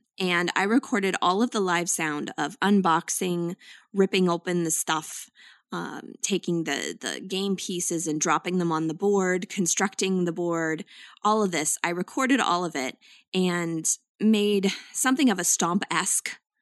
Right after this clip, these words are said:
uh, remix. <laughs> It was unique to the prod-, product because it was all live sound specifically from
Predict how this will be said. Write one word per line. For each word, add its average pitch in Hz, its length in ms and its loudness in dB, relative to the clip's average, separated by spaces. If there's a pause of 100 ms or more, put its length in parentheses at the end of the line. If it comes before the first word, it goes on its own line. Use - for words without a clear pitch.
(240)
uh, 175 240 -4
remix. 190 680 0
<laughs> 220 60 4 (960)
It 208 60 2
was 202 160 4
unique 208 300 2
to - 120 -2
the 180 80 -6
prod-, 226 380 -2 (100)
product 208 480 0
because 170 300 -6
it 160 60 -6
was 185 220 -2
all 180 320 0
live 175 300 0
sound 156 400 -4 (300)
specifically 180 640 -2
from 160 520 0